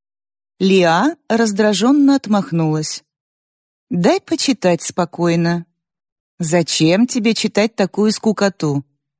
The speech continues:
Пойдем лучше со мной в компьютерный зал». Лиа молча ткнула пальцем в объявление, призывавшее соблюдать тишину в школьной библиотеке. Однако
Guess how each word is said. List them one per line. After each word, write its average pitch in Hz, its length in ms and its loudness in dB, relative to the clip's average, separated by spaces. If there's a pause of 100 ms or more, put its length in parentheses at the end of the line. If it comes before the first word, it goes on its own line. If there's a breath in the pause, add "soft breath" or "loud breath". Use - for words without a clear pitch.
(180)
Пойдем 254 420 2
лучше 262 220 0
со 208 180 2
мной 214 240 4
в - 80 -10
компьютерный 208 640 2
зал». 139 400 -2 (1040)
Лиа 202 400 4
молча 277 540 2
ткнула 240 400 2
пальцем 190 480 0
в - 20 2
объявление, 247 880 4 (180)
призывавшее 254 760 0
соблюдать 220 520 2
тишину 190 480 0
в 214 60 -6
школьной 190 440 0
библиотеке. 156 920 -2 (680)
Однако 196 420 2